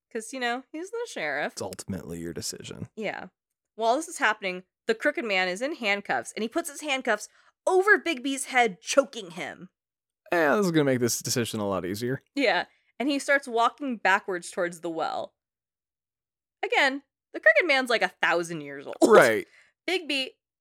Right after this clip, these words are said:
Speaker 1: is a wolf, so he very easily breaks free.
Speaker 2: <laughs>
Speaker 1: And then you have the choice to either throw him down the well, imprison him with Auntie Greenleaf,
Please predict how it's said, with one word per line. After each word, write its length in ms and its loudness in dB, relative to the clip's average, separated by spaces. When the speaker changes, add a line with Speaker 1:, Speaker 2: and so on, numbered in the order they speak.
Speaker 1:
is 180 2
a 80 4
wolf, 340 -4
so 200 0
he 200 6
very 540 4
easily 520 2
breaks 400 2
free. 400 0
Speaker 2:
<laughs> 1000 10
Speaker 1:
And 140 2
then 140 0
you 160 0
have 140 2
the 80 -4
choice 720 -4
to 220 -10
either 300 0
throw 300 0
him 180 -2
down 240 -2
the 80 -6
well, 380 -4
imprison 640 -2
him 220 0
with 140 -2
Auntie 340 -6
Greenleaf, 520 -10